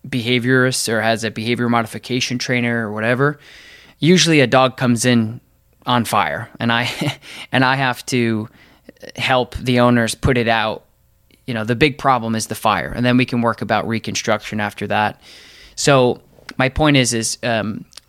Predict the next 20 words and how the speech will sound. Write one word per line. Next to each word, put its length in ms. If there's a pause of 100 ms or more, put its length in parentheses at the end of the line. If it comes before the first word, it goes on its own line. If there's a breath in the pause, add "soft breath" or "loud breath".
(140)
we, 120
we 200
talked 280
about 220
this 200
and 60
we 60
put 180
together 300
a 40
course. 380
We 60
did 140
it 60
with 100
a 60
puppy, 340
but 180
my 200
basics 600